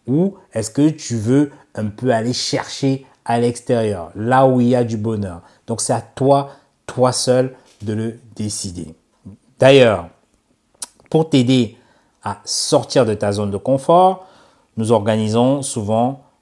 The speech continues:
des jeux concours, des challenges pour que tu vives des expériences différentes, pour que tu fasses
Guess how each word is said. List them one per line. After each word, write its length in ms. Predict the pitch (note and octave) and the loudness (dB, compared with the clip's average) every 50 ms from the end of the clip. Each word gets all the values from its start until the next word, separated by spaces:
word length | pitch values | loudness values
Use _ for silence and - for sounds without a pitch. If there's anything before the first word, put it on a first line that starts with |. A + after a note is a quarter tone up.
| _ _ _ _ _ _ _ _ | _ _ _ _ _ _ _ _
des 260 | - G#2 G2+ A2+ B2 B2 | -14 -6 -2 0 0 2
jeux 180 | G#2+ B2+ C3+ | 2 0 0
concours, 640 | B2+ - D3 D3 C#3+ C#3 - B2 B2 B2 B2 B2+ A2+ | 0 0 0 0 0 -2 -2 0 0 0 0 -2 -4
des 240 | G#2 G2+ A2 A2 A2 - | -8 -8 -8 -8 -8 -6
challenges 720 | - - D#3+ D3+ D3 C#3 B2+ B2 B2 B2+ B2+ B2 G#2 F#2+ F#2+ - _ _ _ _ _ _ _ - | -2 2 4 6 6 6 4 4 4 2 2 0 -2 -6 -10 -14 _ _ _ _ _ _ _ -8
pour 180 | B2 A#2+ - | -8 -8 -4
que 100 | - C3 | -2 -4
tu 220 | A#2+ - - B2+ A#2 | -4 -4 -4 -8 -8
vives 480 | G#2 F#2 F#2 C3+ F3+ G3+ F3+ C3+ B2 | -8 -6 -4 -2 0 2 2 2 2
des 200 | A2 A2+ G#2+ G#2+ | 0 0 -2 -2
expériences 580 | A2 G#2 - - - A2 G#2+ A2 A2 A2+ A2 G2 | -4 -6 -6 -4 -2 -2 -2 -2 -2 -4 -4 -6
différentes, 520 | F#2 G2+ G#2 - - G2+ F#2+ F#2 F2+ F#2 - | -6 -10 -10 -8 -8 -10 -10 -10 -12 -14 -14
pour 180 | - G2 - - | -14 -14 -8 -4
que 200 | C#3+ C#3+ C#3+ C#3 C3+ - - _ _ _ _ _ _ _ _ _ | -2 -2 -2 -2 -6 -12 -20 _ _ _ _ _ _ _ _ _
tu 180 | _ - - C3+ | _ -14 -12 -10
fasses 540 | - - - D#3+ D#3 D#3+ - - - - | -10 -4 2 2 2 2 2 -2 -10 -10